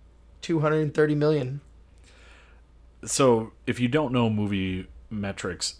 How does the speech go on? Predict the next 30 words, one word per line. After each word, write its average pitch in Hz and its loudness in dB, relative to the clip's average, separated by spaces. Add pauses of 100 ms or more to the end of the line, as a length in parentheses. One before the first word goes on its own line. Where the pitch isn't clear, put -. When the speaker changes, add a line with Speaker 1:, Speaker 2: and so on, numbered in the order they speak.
(140)
Speaker 2:
that 120 2
is 98 0
not 87 -8
a 95 -6
very 90 -8 (120)
good 85 -10
hit. - -12
I - -12
mean, 143 -2
it's, 131 -4
it's - -6
a 101 -6
success. - -6 (420)
The 107 2
one 120 0
thing 123 -2
that 113 -2
I'll 98 -2
throw 101 -6
out 101 -6
there, 101 -6
I 95 -6
don't 98 -6
know 95 -6
if - -14
you 101 -6
read 85 -6
this, 85 -10
but 92 -10
by 90 -6